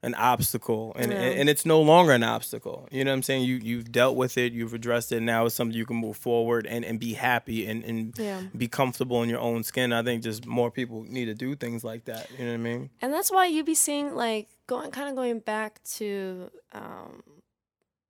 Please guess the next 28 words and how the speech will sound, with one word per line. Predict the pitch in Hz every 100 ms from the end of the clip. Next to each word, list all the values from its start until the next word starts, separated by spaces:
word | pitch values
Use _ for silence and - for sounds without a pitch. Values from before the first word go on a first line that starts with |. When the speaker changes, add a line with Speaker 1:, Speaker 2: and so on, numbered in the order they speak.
| _ _
Speaker 2:
our | 180 190 _ _ _ -
discussion | 180 - 175 170
with | 170 -
Parks, | 190 214 196 -
like, | 190 180 - _ _ _ _ _ _ -
when | 190
you | 196
see | - 220
these | 220 208 180
rappers | 180 180 190 208 208 220 208 -
beating | 180 185 190 196
on | 185 180
women | 180 196 214
and | 226 226
stuff, | - 233 233 -
usually | - 208 226
that | 214 202
stems | - 190 190 185
from | - 196 185 175 180 _ _ _ _ _
mommy | 185 175 185 180
or | 175 170
women | 180 202 170
issues. | 160 - - -
Speaker 1:
Yeah. | 120 110 113 117 - _
Speaker 2:
Like, | 190 190 180
sometimes | 202 202 220 208 190
their | 185
mom | 180 175 185 180 170